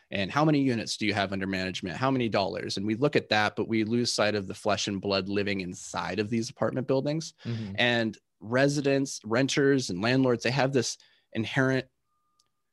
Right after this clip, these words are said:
Speaker 1: friction, this power dichotomy. And it's a ve-, it's very interesting as having been a renter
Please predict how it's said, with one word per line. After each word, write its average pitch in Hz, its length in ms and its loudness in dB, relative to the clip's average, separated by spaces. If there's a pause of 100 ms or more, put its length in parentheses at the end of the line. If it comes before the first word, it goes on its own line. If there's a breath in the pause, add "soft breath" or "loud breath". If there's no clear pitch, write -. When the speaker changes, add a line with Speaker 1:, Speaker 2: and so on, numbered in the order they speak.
(140)
Speaker 1:
friction, - 580 0 (340)
this 104 200 -2
power 127 320 4
dichotomy. 101 880 0 (300 soft breath)
And 113 140 2
it's 107 180 0
a 104 40 0
ve-, 107 320 0
it's 110 140 -2
very 131 260 4
interesting 110 800 0
as 104 240 2
having 113 320 2
been 107 180 0
a 101 60 0
renter 98 560 0